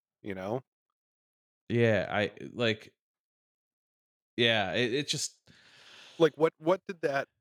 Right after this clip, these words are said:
Speaker 1: what did that ultimately do, and what is his motive, you know?
Speaker 2: Yeah, it's, I, uh, I, I'm sure we're gonna find out, uh, what happens. Did the Wakandans take him at the end of the episode?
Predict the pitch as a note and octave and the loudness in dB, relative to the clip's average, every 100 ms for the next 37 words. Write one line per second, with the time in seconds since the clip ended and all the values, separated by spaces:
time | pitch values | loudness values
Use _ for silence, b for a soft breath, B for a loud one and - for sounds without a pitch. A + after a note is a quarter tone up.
0 | _ C3+ D#3 E3+ F#3 F3 F3 E3 D#3+ D3+ | _ -4 -4 0 0 0 -2 -4 -8 -6
1 | C#3 D#3 A#2 A#2+ A#2 D#3+ D3+ - F#3+ E3 | -4 -2 -4 -2 0 0 -2 -4 -4 -4
2 | B2 D#3 A#3+ F#2+ - _ _ _ - A2+ | -6 -4 -4 -8 -12 _ _ _ -14 -8
3 | A2+ D#3+ - _ _ _ _ _ _ _ | -6 -6 -10 _ _ _ _ _ _ _
4 | _ _ _ _ _ _ G#2+ G#2+ F#2 D2+ | _ _ _ _ _ _ 0 2 4 0
5 | F2+ _ _ _ _ _ _ F#2 G2 - | -6 _ _ _ _ _ _ -4 -4 -6
6 | - - A2 G#2+ - - - - _ _ | -18 -4 0 0 -4 -14 -14 -16 _ _
7 | b b b - E2+ - A#2 A#2 D#3+ C3 | b b b -12 -10 -6 -2 0 2 2
8 | A#2 G#2+ - A2 G2 G2 F#2+ E2+ - - | 2 0 0 0 2 2 2 0 -4 -8
9 | D2+ - F2+ G#2 - - G2 F2+ - F#2 | -8 -8 -4 -2 -2 -2 -2 0 -2 -4
10 | F2+ - - - - _ C3 D3+ G#3 G3+ | -6 -10 -16 -18 -20 _ -2 0 -2 -2
11 | C3 D3+ C#3+ C#4+ D#4 - D#3 D3+ E3+ E3 | -8 -6 -2 -2 -4 -4 -2 -2 -2 -4
12 | D#3+ D#3 E3 D#3 D#3+ E3 D#3+ D#3+ | -4 -4 -2 -4 -6 -8 -6 -6